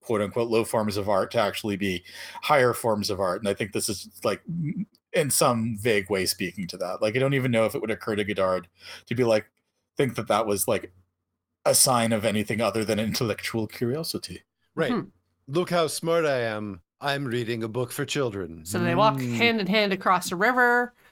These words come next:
Speaker 3: and then they frolic in the forest a little bit.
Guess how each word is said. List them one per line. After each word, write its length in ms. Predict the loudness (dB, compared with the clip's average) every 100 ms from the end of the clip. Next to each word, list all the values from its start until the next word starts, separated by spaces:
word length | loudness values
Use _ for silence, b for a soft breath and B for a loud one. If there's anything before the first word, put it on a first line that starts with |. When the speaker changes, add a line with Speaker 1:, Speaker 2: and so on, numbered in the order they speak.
| b _
Speaker 3:
and 180 | -4 0
then 220 | 0 0
they 160 | -2 -2
frolic 580 | -2 2 2 2 0 0
in 160 | 0
the 240 | 0 0 -4
forest 580 | -2 2 4 4 2 0
a 40 |
little 320 | 0 2 2
bit. 520 | 2 2 2 0 -2